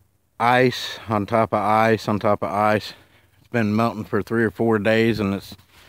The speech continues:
still got some spots, and the driveway's pretty bad. But I did this before that came. I didn't have time to do a video 'cause I worked on it all day long.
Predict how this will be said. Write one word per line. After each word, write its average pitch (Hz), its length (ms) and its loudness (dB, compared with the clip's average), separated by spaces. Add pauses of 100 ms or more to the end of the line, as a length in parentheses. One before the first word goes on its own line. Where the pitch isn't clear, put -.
(500)
still - 260 2
got 110 220 0
some 104 160 -4
spots, 113 480 0
and 98 120 0
the 95 60 -2
driveway's 98 560 0
pretty 95 240 -4
bad. 95 400 -2 (1300)
But 101 160 -2
I 101 80 2
did 113 340 2
this 120 320 6
before 110 380 2
that 107 240 2
came. 107 340 2
I 92 60 -2
didn't 110 220 2
have 110 180 0
time 110 260 0
to 92 60 -6
do 110 180 4
a 98 40 2
video 110 440 4
'cause 98 220 0
I 95 60 0
worked 104 280 0
on 110 220 2
it 98 100 0
all 110 160 2
day 110 220 2
long. 110 380 -2